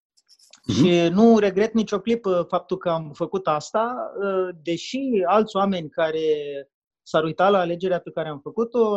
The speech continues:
Speaker 2: ar zice: „Este absolut, uh, ciudat, pentru că nu e așa, eu locuiesc în casă, nu în parc, deci nu contează ce văd pe geam, pentru mine important este să am o debara în plus.” Și respect acea alegere, dar,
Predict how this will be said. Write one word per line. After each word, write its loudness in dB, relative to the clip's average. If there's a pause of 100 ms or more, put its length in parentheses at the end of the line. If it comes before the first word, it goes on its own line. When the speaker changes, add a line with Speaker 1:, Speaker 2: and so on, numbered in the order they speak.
Speaker 2:
ar 0
zice: -2 (400)
„Este -4
absolut, 0
uh, -8
ciudat, -6
pentru -12
că -8
nu -6
e -4
așa, -2
eu 2
locuiesc -6
în -2
casă, -2
nu -4
în -6
parc, -4 (120)
deci -8 (240)
nu -4
contează 0
ce -18
văd 0
pe -16
geam, 0
pentru -8
mine -2
important -4
este -6
să -6
am 2
o 2
debara 4
în 2
plus.” -4 (680)
Și 0
respect 2
acea 6
alegere, 0
dar, 2